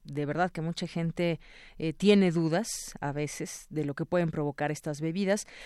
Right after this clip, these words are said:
representan un riesgo para contraer, un riesgo directo, inminente,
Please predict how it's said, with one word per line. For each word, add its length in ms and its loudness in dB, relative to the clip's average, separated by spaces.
representan 680 4
un 100 6
riesgo 460 2
para 220 4
contraer, 640 2
un 80 2
riesgo 300 2
directo, 600 0
inminente, 1000 0